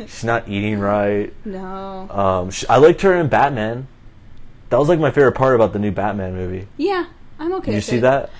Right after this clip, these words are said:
Speaker 2: Yeah, that's it. I can't get on board with Anne Hathaway. I don't know why. Ever since The Princess Diaries, I'm just, like, not a fan.
Speaker 1: You didn't like her?
Speaker 2: No.
Speaker 1: Okay.
Speaker 2: But you know what? There's no reason for me not to like her. There's just
Speaker 1: She's just
Speaker 2: something I
Speaker 1: not
Speaker 2: don't
Speaker 1: that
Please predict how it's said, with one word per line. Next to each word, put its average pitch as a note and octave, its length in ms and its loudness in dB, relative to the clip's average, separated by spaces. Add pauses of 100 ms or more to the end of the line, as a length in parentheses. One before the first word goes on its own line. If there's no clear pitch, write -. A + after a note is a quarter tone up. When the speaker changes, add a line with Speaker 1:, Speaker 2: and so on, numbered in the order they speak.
(140)
Speaker 2:
Yeah, C#4 500 -2
that's D#4+ 200 -8
it. A4 80 -6 (100)
I E4 80 -8
can't G#4+ 320 -10
get F4+ 120 -4
on C#4+ 140 0
board D4 240 -6
with D#4 120 -8
Anne A3 140 -8
Hathaway. A3+ 380 -10
I G3+ 40 -8
don't G#3+ 100 -10
know A3+ 80 -8
why. A3+ 200 -6
Ever A3+ 180 -8
since D#4 220 -6
The C#4 60 -8
Princess B3 340 -10
Diaries, G#3+ 520 -10
I'm G#3 100 -14
just, - 220 -18
like, G3+ 180 -12
not G#3 240 -10
a - 20 -14
fan. B3+ 440 -14 (100)
Speaker 1:
You G#2 100 -6
didn't G2 220 -2
like F#2 160 -4
her? A#2 200 -6 (320)
Speaker 2:
No. C4+ 460 -4 (260)
Speaker 1:
Okay. - 220 -6
Speaker 2:
But C#4+ 160 2
you D4+ 120 0
know E4+ 140 2
what? D4 240 -2 (360)
There's B3+ 180 -6
no C4+ 200 -2
reason B3 400 -6
for A#3 140 -10
me G#3+ 140 -8
not F#3 240 -10
to C#4+ 100 -12
like D4+ 220 -8
her. F#4+ 200 -12 (140)
There's A#3+ 140 -12
just - 300 -14 (140)
Speaker 1:
She's B2 220 -4
just B2 160 0
Speaker 2:
something A#2+ 240 0
I A2 80 2
Speaker 1:
not F#2+ 80 -4
Speaker 2:
don't - 0 -
Speaker 1:
that C3 80 -2